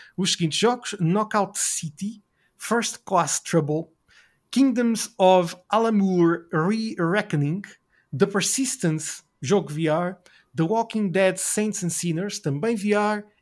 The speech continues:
e Until You Fall, também um jogo de V R.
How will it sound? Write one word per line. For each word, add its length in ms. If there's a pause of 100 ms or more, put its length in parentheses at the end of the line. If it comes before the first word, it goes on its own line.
(100)
e 240
Until 560
You 160
Fall, 520 (260)
também 500
um 120
jogo 300
de 140
V 200
R. 120